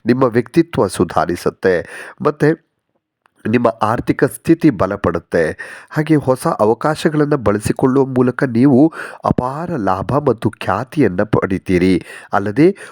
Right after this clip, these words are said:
ಉದ್ಯೋಗಸ್ಥರು ಕೆಲಸದ ಸ್ಥಳದಲ್ಲಿ ಹೊಸ ಹೊಸ ಜವಾಬ್ದಾರಿಗಳನ್ನ ಪಡಿತೀರಿ. ಮತ್ತೆ, ಆ, ಹೊಸ ಜವಾಬ್ದಾರಿ ಜೊತೆಗೆ ಸ್ಥಾನಮಾನವು ಕೂಡ ನಿಮ್ದು ಹೆಚ್ಚಾಗತ್ತೆ.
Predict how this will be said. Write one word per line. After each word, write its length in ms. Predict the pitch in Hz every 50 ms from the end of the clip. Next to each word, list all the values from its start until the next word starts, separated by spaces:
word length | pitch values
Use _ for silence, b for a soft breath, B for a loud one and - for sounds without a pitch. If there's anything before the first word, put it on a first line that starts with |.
| B B
ಉದ್ಯೋಗಸ್ಥರು 1040 | 147 139 127 120 170 185 190 165 143 131 104 - - - 92 90 92 90 87 90 - B B B B B B
ಕೆಲಸದ 480 | - 139 139 151 139 - 165 147 165
ಸ್ಥಳದಲ್ಲಿ 480 | 151 - - 123 117 117 117 117 117 120
ಹೊಸ 320 | 107 - 113 113 - -
ಹೊಸ 260 | 156 151 156 151 - 165
ಜವಾಬ್ದಾರಿಗಳನ್ನ 1000 | 156 143 - 113 113 110 113 107 127 120 117 117 107 117 104 101 101 101 101 104 104 95 87 B B B B B B -
ಪಡಿತೀರಿ. 500 | 113 110 123 123 120 - 147 147 180 196
ಮತ್ತೆ, 460 | 180 151 131 - - 156 131 131 151 - B B B B B B -
ಆ, 40 | 117
ಹೊಸ 300 | 104 95 113 113 - -
ಜವಾಬ್ದಾರಿ 580 | 135 110 113 113 123 120 120 139 131 131 131
ಜೊತೆಗೆ 500 | 117 - - - 170 151 131 131 139 139 B B B B B B
ಸ್ಥಾನಮಾನವು 800 | - - - - 139 151 175 185 180 156 135 127 127 123 110 104
ಕೂಡ 240 | - - 127 127 143
ನಿಮ್ದು 400 | 123 104 98 95 101 135 170 180
ಹೆಚ್ಚಾಗತ್ತೆ. 960 | 135 - 101 - - - 92 87 85 87 - _ - 101 92 85 - - -